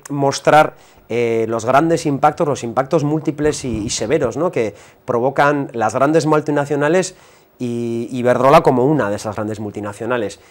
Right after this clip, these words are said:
¿Qué diría? Bueno, en primer lugar, que Iberdrola no es ni mejor ni peor que el resto de multinacionales, simplemente es otra, eh, corporación más dentro de, eh,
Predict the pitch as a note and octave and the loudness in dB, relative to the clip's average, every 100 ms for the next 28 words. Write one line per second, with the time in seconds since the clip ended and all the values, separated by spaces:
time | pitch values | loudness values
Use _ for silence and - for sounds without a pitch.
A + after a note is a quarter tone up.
0 | - _ _ - D3+ E3 F#3 G3 E3+ D#3 | -20 _ _ -4 -2 -2 2 4 4 4
1 | A#2 A#2+ C#3 E3+ C#3 B2 A#2+ B2 D#3+ E3+ | 0 -2 0 4 4 2 0 4 4 4
2 | F3+ E3+ C3+ - E3 C#3+ G#2 G#2 F#2+ - | 4 2 2 2 2 0 -2 -2 -2 -4
3 | G2 F#2+ G2 G#2 - G2+ G#2 G#2 G#2+ G2+ | -4 -4 -6 -8 -6 -6 -6 -8 -8 -4
4 | B2+ A#2+ C3+ C3+ C#3+ D#3 - - D#3+ C#3 | -2 0 0 0 2 2 2 0 2 6
5 | C#3+ - - - _ A#2 A2 A2 A2 G#2+ | 4 2 -14 -20 _ 0 0 2 0 0
6 | A#2 A2+ A#2 A2+ - C#3+ C#3 E3+ B2+ B2 | -2 0 0 0 2 2 2 -2 -2 -4
7 | C3 C3+ C#3+ C3 - G2 F#2+ F#2+ F#2+ | -2 -2 0 -2 -4 -8 -8 -6 -8